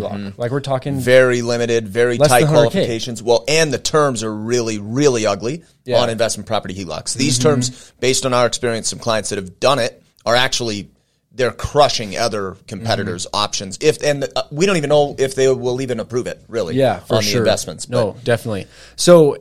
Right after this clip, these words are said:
Speaker 1: if you have an investment property, you can get up to seventy percent loan to value. So whatever your home is valued at, you can get up to seventy percent out of that, up to two hundred K. I think it's two hundred thousand dollars.
Speaker 2: Yeah, I think it's two hundred grand and up to eighty-five percent on a primary residence.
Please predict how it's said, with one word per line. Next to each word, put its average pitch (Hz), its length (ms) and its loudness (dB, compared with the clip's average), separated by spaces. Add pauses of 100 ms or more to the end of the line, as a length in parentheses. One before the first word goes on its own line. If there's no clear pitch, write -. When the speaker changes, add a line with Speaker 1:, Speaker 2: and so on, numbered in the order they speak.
(100)
Speaker 1:
if 143 160 0
you 175 80 6
have 165 120 6
an 165 100 4
investment 151 400 4
property, 127 400 4
you 123 200 -4
can 143 120 -2
get 135 100 2
up 120 120 -2
to 123 100 -6
seventy 147 400 0
percent 131 360 0
loan 123 140 0
to 113 80 -2
value. 98 400 -2 (300)
So - 180 -4
whatever 131 240 2
your 143 80 2
home 151 160 0
is 135 60 0
valued 135 340 4
at, 113 160 2
you 117 80 -6
can 131 100 -2
get 127 120 2
up 117 140 0
to 117 80 -6
seventy 127 340 -2
percent 127 320 -4
out 107 160 -6
of 98 80 -8
that, 104 280 -8 (300)
up - 200 -4
to 117 220 -2
two - 180 -2
hundred 165 180 2
K. 170 140 4
I 190 180 -6
think 156 140 0
it's 151 80 -6
two - 100 -4
hundred 151 120 2
thousand 139 200 4
dollars. 113 460 0
Speaker 2:
Yeah, 107 100 2
I 104 60 2
think 113 120 -4
it's - 140 -6
two 131 180 -2
hundred 117 220 -2
grand 107 440 -4 (180)
and 120 260 0
up 135 140 2
to 127 180 -2
eighty-five 131 560 2
percent 120 420 -2
on 113 80 -2
a 101 60 -4
primary 117 640 0
residence. 101 580 -2